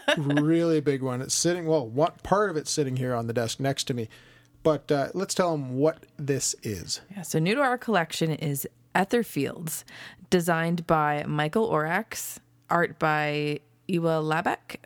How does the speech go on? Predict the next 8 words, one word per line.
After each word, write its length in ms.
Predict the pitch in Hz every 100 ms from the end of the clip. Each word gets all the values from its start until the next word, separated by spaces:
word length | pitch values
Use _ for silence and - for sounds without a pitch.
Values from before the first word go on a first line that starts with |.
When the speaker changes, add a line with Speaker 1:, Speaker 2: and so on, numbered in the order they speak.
| -
Speaker 1:
Piotr 440 | - 190 175 170 170
Gacek, 560 | - 233 - 277 262 - -
and 200 | 175 175
Michael 300 | 165 196 175
Salata, 540 | 156 160 170 - 381 392 - - - -
and 160 | 165
published 460 | 185 208 226 233 -
by 260 | 190 180